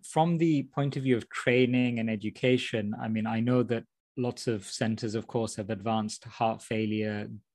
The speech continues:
you know, therapy, uh, options, lots of advanced heart failure specialists,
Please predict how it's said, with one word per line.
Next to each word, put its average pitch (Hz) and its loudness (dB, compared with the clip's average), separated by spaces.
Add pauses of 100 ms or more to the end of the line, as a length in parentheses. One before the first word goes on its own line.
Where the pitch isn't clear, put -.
you 117 -6
know, 101 -4
therapy, 110 -2
uh, 107 -4
options, 127 -2
lots 117 -6
of 104 -6
advanced 107 -6
heart 107 -4
failure 107 -4
specialists, 123 0